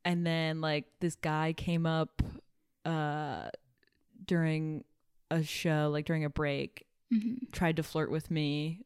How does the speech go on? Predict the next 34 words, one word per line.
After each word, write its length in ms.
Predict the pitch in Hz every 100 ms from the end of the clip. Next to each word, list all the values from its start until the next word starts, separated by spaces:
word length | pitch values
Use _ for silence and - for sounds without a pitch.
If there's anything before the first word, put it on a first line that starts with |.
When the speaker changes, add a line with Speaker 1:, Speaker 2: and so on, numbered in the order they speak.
| -
Speaker 1:
I 40 | 160
was, 100 | 156
like, 160 | 160
doing 240 | 139 156 156
my 140 | 156
job. 480 | 151 147 143 143 160
Speaker 2:
<laughs> 560 | 165 - - - 247 180
Speaker 1:
And 120 | 175
then, 200 | 165 165
like, 360 | 156 151 - - - - - _ -
a 60 |
couple 260 | - 165 170
days 220 | 165 156
later, 280 | 165 156 156
like, 180 | 147 151
D 160 | 165 160
M'd 300 | 156 156 160
me, 480 | 160 147 143 170 -
Speaker 2:
Mm. 140 | 233
Speaker 1:
um, 440 | 214 156 139 - - - - _ _ -
on 180 | 165 135
Instagram 500 | 156 - 165 165 156
and 160 | 160
was 180 | 156 -
like, 260 | 165 156 -
"Hey, 300 | - 254 214
like, 500 | 180 170 160 - - _ _ _ _ _ _
a 60 | 185
few 220 | - 214
of 80 | 226
us 180 | 226 -
are 160 | 208
getting 300 | 190 180 185
together 760 | 190 190 175 185 175 170 160